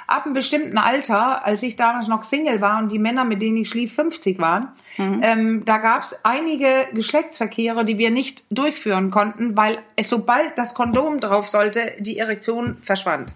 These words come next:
Speaker 2: Okay.
Speaker 1: Also da kann man andere Dinge machen, aber es wurde schwieriger.
Speaker 2: Ja.
Speaker 1: Und das ist dann mit der Pille, da muss man gar nix.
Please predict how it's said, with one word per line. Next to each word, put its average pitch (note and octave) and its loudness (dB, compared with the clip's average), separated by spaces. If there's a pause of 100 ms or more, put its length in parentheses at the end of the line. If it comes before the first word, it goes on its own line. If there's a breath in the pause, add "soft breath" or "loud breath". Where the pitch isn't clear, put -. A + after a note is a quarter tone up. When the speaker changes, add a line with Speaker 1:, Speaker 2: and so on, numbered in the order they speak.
(300)
Speaker 2:
Okay. F#3+ -2
Speaker 1:
Also G#3+ 2
da A3+ 2
kann A#3 -2
man B3 4
andere D#4+ 2
Dinge C#4+ -2
machen, C4+ 0
aber A#3+ 2 (260 loud breath)
es A#3 -2
wurde D4+ 2
schwieriger. A3 0 (280)
Speaker 2:
Ja. A3 4
Speaker 1:
Und A#3 2
das C4+ 0
ist D4 -6
dann C#4 0
mit C4+ 0
der A#3+ 0
Pille, D#4 2
da C4 2
muss D4 -4
man G#3 0
gar G#3+ 4
nix. C3+ -6